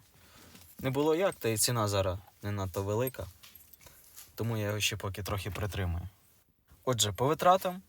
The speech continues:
на освітлення, розетки, провода, оці панелі. У мене на це все пішло тисячі двісті.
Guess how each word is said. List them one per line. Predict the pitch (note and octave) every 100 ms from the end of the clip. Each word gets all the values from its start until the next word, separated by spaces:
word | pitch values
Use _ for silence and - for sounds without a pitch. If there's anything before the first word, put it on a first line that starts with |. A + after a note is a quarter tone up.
| - - - - - - - _ _ - -
на | - B2+
освітлення, | B2 - E3 E3 D#3 D3 D3+ _ _
розетки, | A#2 A2 C#3+ - C3
провода, | - G#2+ G#2 G2+ A#2+ A2 G#2 A2 - - -
оці | G2 - A2 - _
панелі. | - G#2 A#2+ C3+ A#2+ C3 - - - _ _
У | -
мене | B2+ D3
на | C3
це | A2+ A2+
все | - C#3
пішло | A#2 - B2+
тисячі | A#2 A#2 A#2+ A2
двісті. | F#2+ F#2 G2 - D3+